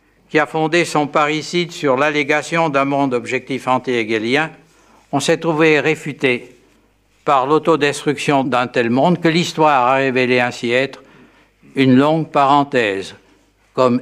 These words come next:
Hegel pense qu'il en existe, même des parenthèses qui durent soixante-dix ans,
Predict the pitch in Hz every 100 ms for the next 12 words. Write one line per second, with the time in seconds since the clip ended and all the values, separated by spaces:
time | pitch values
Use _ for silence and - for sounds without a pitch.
0 | - 120 110 123 - 123 120 - 123 117
1 | 113 113 107 95 82 - _ _ 104 123
2 | 120 120 - 113 110 113 123 113 104 -
3 | 107 107 110 101 - 104 - 107 98 87
4 | 123 139